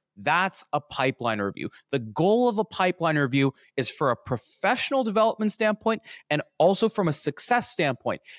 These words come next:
How do we figure out how to unblock deals as a team together? A forecast creates public accountability, and it forces predictability in the business so that if you call a shot,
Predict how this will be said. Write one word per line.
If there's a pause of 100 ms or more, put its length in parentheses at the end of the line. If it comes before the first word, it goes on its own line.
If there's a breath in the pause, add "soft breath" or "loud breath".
How
do
we
figure
out
how
to (140)
unblock
deals
as
a
team
together? (380)
A
forecast
creates
public
accountability, (420 soft breath)
and
it (260)
forces
predictability
in
the
business
so
that (100)
if
you
call
a
shot,